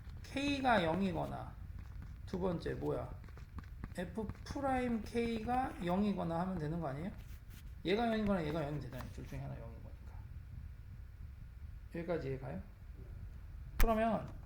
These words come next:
Speaker 1: 이걸 만족하는 그래프 개형을 추론하는 거야. 그래프 개형을 뭐라고? 유추해봐. 어떻게? K가 영일 때래. K가, 실수 K가, X가 영일 때,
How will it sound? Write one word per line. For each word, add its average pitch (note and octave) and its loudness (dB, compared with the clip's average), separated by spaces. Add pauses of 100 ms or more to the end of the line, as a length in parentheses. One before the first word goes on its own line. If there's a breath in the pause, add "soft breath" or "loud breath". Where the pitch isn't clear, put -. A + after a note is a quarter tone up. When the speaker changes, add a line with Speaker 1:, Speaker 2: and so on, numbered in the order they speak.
(180)
Speaker 1:
이걸 A3 6
만족하는 G3+ 6
그래프 F#3+ 4
개형을 E3 4
추론하는 A3+ 4
거야. - -6 (1900)
그래프 G3+ 4
개형을 F#3 2
뭐라고? E3 2
유추해봐. F3 2 (1700)
어떻게? E3+ 0 (1300)
K가 D4+ 10
영일 F#3 8
때래. D3+ 0 (640)
K가, D#3+ 0
실수 G3 -2
K가, F3+ 2
X가 E3+ 2
영일 D3+ 2
때, B2+ -4